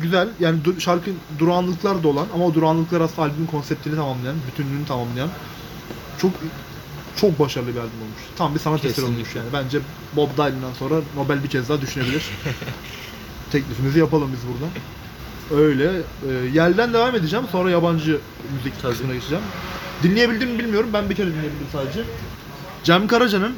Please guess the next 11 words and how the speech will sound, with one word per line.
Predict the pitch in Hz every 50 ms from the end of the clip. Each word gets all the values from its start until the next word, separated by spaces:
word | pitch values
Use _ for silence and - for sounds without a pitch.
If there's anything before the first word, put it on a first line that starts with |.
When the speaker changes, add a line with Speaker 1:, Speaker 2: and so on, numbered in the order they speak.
| - - - - - -
Speaker 1:
konser | - 170 170 175 170 240 240
albümü | 220 190 165 151 139 131
çıktı. | - 131 120 127 135 170 220 247 196 165
Yani | 175 165 165 165 165 143 151
bir | 220 247
e, | 220 214 214 - - - - - -
hemen | 190 202 196 202 202 196 170 - 151 - - - 151 147 156 160 160
baştan | 170 175 165 - 202 196 190
bir | 185
eleştirim | 180 180 170 165 - 196 196 180
var. | 190 220